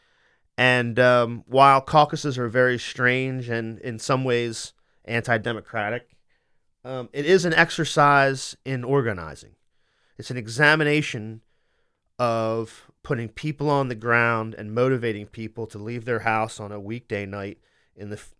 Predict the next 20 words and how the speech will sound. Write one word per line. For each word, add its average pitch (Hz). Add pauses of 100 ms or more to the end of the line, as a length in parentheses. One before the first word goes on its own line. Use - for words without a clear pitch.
(140)
well, 101
it's 92
probably 101
cold 98
there. 90 (200)
It's -
warm 87
here. 90 (560)
Um, 107 (560)
and 139
going 170
and 165
standing 165
in 156
a 143
gym 147
or 123
a 120
library 117
or 107